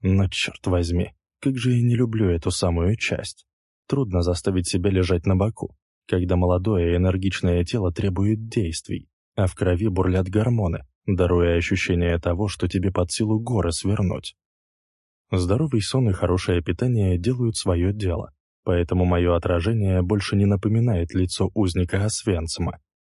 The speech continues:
Кое-где еще видна желтизна от гематом, но, думаю, к вечеру и эти следы от воображаемых побоев сойдут на нет. Руки также в порядке,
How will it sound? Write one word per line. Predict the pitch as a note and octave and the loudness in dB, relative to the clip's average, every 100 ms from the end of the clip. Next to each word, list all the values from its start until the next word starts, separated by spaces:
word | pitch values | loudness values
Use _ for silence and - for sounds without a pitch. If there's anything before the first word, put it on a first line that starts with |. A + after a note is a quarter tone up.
| _ - | _ -2
Кое-где | F#2+ F2 F2+ C3+ | 2 2 0 0
еще | B2 - | 0 0
видна | G#2 G#2 G#2+ A2+ | 0 0 0 0
желтизна | F2 E2+ F2+ F2 F2+ E2+ | 0 0 0 0 2 0
от | E2+ | 0
гематом, | F#2 G2 A2+ - E2+ - _ _ - | 0 0 0 -4 -6 -6 _ _ -4
но, | G2+ G2+ | 0 2
думаю, | G#2+ C#3 A#2+ G#2 | 2 2 2 2
к | |
вечеру | G#2 A2+ - G#2+ | 0 0 0 2
и | G#2+ A#2+ | 2 0
эти | - | -2
следы | F2 F#2 F2 G2+ | -4 0 0 0
от | F2+ F2 | -2 0
воображаемых | F2 E2+ F#2 F2 F2+ E2+ F2 - | 2 2 2 2 2 2 0 0
побоев | F2 E2 G#2 E2+ | -2 0 -2 -2
сойдут | - G#2+ F#2 F2+ - | -4 -4 -2 -2 -2
на | G2+ G#2+ | -2 0
нет. | F2 - _ _ _ _ _ - | -4 -6 _ _ _ _ _ -2
Руки | G2 C#3 - | 0 0 -4
также | C#3 G2 F2+ F2 | -2 -2 -2 -4
в | F2 | -4
порядке, | - A2 F2 F2 - | -2 -2 -2 -6 -10